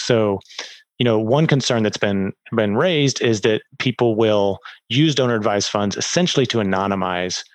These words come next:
who that donor was. We can't figure out who the donor was to a donor advised fund, and we can't figure out of the funds received from the ultimate charity, where they came from, we as the general public. And so the ability to anonymize giving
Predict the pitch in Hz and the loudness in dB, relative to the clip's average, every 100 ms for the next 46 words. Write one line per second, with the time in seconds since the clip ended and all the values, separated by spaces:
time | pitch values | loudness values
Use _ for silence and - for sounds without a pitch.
0 | - - 120 104 - 92 92 87 - - | -12 -4 0 0 0 -2 -2 -4 -4 -8
1 | - - - 127 - 156 131 143 131 104 | -10 -12 -4 -2 0 0 2 2 2 0
2 | 127 113 104 107 104 92 90 98 107 131 | 0 0 0 0 0 -2 -2 0 2 2
3 | 156 - - - - - 135 120 127 127 | -2 -8 -12 -20 -12 -2 0 2 0 0
4 | 120 120 - 127 123 120 123 135 135 - | 0 0 0 0 0 0 0 0 -4 -2
5 | 120 117 107 104 107 - - - - - | 0 2 2 0 -2 -6 -16 -18 -14 -2
6 | 135 127 - 151 123 123 - 131 123 - | 0 2 2 2 2 2 0 -2 -4 -2
7 | 117 107 - 104 - 123 104 98 92 104 | 0 0 -2 -4 -2 0 0 -2 -6 -14
8 | 127 117 113 104 92 101 95 - - 135 | -4 0 2 2 -2 -4 -4 -6 -4 0
9 | 156 143 117 117 117 104 95 110 - - | 2 2 0 0 2 0 -2 -4 -4 -6
10 | - - - - - - 123 - 127 127 | -8 -14 -16 -16 -10 -2 0 2 4 2
11 | 120 135 107 147 175 165 143 - 131 120 | 2 -2 0 2 2 2 0 0 0 2
12 | 113 117 - 104 104 107 113 107 101 92 | 0 -4 -6 -4 -2 0 0 0 0 -2
13 | 90 107 98 95 92 | -2 -2 -2 -4 -6